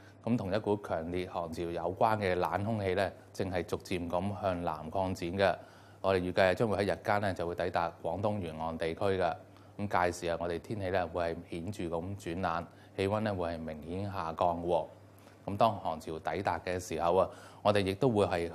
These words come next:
轉出一啲比較大嘅偏北風嘅。咁其實今朝天氣咧已經都幾涼下嘅。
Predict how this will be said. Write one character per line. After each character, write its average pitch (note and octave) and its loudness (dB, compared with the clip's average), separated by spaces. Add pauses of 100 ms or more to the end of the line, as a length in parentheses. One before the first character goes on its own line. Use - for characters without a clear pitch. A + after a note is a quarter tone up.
(120)
轉 G2 -4
出 A#2 -2
一 A2 2
啲 G#2 0
比 F#2+ -2
較 E2+ 2
大 D#2+ 0
嘅 E2+ 0
偏 G#2+ -2
北 G#2+ 2
風 G#2 0
嘅。 F#2+ 6 (640)
咁 G#2 -6
其 F#2+ 0
實 D2+ -2
今 G#2+ -2
朝 G#2 0
天 G#2 -4
氣 F#2+ -2
咧 F2+ 2
已 D#2+ -8
經 G2 -2
都 G2 0
幾 E2 -6
涼 D#2 -4
下 E2 0
嘅。 F2 2